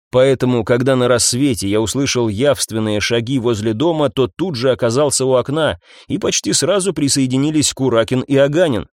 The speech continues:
Девчонки и Рамиль спали, мне бы их хладнокровие.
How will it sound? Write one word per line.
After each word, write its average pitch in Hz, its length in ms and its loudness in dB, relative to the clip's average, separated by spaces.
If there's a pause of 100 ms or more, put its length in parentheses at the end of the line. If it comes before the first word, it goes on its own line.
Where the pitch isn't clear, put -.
(220)
Девчонки 156 580 -2
и 143 60 2
Рамиль 123 320 0
спали, 110 580 0 (160)
мне 220 260 -4
бы 127 180 -2
их 98 100 -4
хладнокровие. 113 920 -2